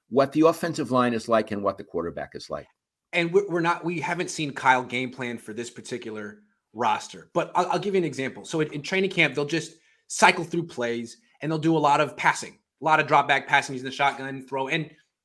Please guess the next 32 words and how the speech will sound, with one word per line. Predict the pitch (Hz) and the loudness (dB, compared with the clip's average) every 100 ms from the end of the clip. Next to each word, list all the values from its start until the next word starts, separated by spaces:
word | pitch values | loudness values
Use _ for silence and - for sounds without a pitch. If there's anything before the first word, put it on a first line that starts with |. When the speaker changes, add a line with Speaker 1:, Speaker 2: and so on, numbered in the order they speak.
| - | -20
Speaker 2:
it | - | -8
can | 135 | -6
look | 147 | -2
good, | 170 | -2
it | 165 | -2
can | 151 | -4
look | 143 143 | -4 0
bad. | 143 127 110 | 2 2 2
All | 185 | 0
of | 208 | 2
a | |
sudden, | 208 208 175 | 2 0 0
they | 165 | -2
do | 151 156 | -2 -4
a | |
drill | 127 147 147 | -4 -4 -2
where | 139 135 | 0 -2
it's | 135 | -2
like | 131 117 - _ _ _ - | -2 -2 -10 _ _ _ -10
a | |
situ-, | 135 180 - 170 | -2 -2 -2 0
uh, | 160 151 139 135 131 _ _ _ - - - 143 | 4 6 6 4 -2 _ _ _ -20 -20 -20 -10
they're | 143 180 | 2 4
up | 190 | 4
three, | - 175 165 107 - _ _ _ _ _ _ _ _ - | 0 0 0 -2 -10 _ _ _ _ _ _ _ _ -2
two | 233 | 4
minutes | 214 175 160 | 4 4 0
left. | 143 107 - - _ _ _ _ _ - | -4 -4 -8 -20 _ _ _ _ _ 2
You're | 208 | 4
at | |
the | 202 | 4
thirty-five, | - 185 180 151 127 87 | 4 4 4 4 4 2